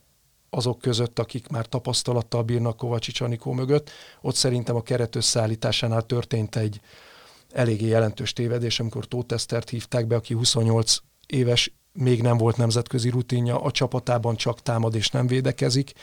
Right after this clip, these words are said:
tehát helyette viszont jöhetett volna nyugodtan egy fiatal, még egy fiatal, mondjuk Vámos Petra, aki tavaly már ott volt a V B-n és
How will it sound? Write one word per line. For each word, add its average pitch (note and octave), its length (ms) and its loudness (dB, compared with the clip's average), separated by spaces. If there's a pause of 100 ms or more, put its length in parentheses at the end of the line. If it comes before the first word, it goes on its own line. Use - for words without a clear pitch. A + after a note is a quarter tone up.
(280)
tehát A#2 180 0
helyette B2+ 360 6
viszont A#2+ 300 2
jöhetett A#2 340 4
volna A2+ 200 4
nyugodtan A2+ 440 2
egy G#2+ 140 0
fiatal, A2+ 480 0
még G#2+ 240 2
egy A2+ 160 0
fiatal, C#3 540 -2 (640)
mondjuk G#2+ 300 -2
Vámos A2 360 4
Petra, A2+ 320 -2
aki A#2+ 160 -6
tavaly A2 320 0
már G#2 240 0 (280)
ott A#2+ 160 -2
volt A#2+ 220 -4
a A#2 60 -2
V A2+ 180 0
B-n A2 160 2
és G#2+ 260 -2